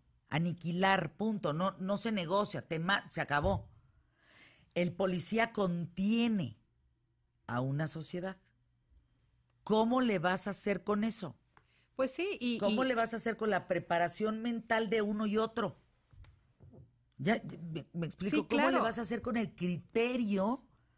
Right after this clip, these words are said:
Speaker 1: que no es uniforme en estos elementos que van a estar en la Guardia Nacional?
Speaker 2: Y sí,
Speaker 1: ¿Y qué
Speaker 2: ten-,
Speaker 1: instrucciones van a recibir?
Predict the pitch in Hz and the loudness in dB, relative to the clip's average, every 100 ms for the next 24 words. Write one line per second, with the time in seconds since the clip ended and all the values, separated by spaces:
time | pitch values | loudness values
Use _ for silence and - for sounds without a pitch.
0 | _ - - _ - 165 160 196 247 311 | _ -20 -20 _ -4 -2 2 2 0 -2
1 | 311 294 226 202 185 160 185 - _ _ | -4 -4 2 2 2 0 -4 -6 _ _
2 | _ _ _ _ _ _ _ _ _ _ | _ _ _ _ _ _ _ _ _ _
3 | _ _ 175 175 170 220 - 190 175 151 | _ _ 0 0 0 -2 -2 -2 0 -2
4 | - 185 - - _ - 185 151 151 - | -2 -4 -6 -18 _ -4 0 0 0 -2
5 | 151 147 131 107 113 127 123 151 180 - | -2 0 -2 -2 -2 -4 -6 -10 -12 -16
6 | _ _ 226 - 311 269 143 143 147 139 | _ _ -4 0 -2 0 0 0 -4 -4
7 | 147 135 127 117 113 95 92 - | -2 -2 -2 -2 -2 -4 -10 -14